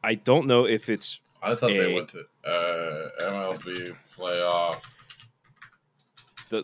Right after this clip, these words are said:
Speaker 2: format.
Speaker 1: the last two se-, the last two wild card teams, or the last wild card team, yeah, the bottom two wild card teams don't get home field advantage, but the first wild card team does, I guess.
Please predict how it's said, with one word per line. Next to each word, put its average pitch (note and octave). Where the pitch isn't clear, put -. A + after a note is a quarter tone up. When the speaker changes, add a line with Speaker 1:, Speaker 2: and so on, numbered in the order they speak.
Speaker 2:
format. E2+
Speaker 1:
the A#2+
last C3
two D3
se-, -
the B2
last D#3+
two F3+
wild A#2+
card A2
teams, G#2
or B2
the A#2+
last E3
wild A#2+
card A2
team, A2
yeah, C3+
the A2
bottom E3+
two D#3+
wild C3
card A2+
teams G#2+
don't G#2+
get F2+
home F#2
field E2
advantage, D#2+
but G2
the G2
first G2+
wild F#2
card F2+
team F#2
does, E2+
I D3+
guess. G#3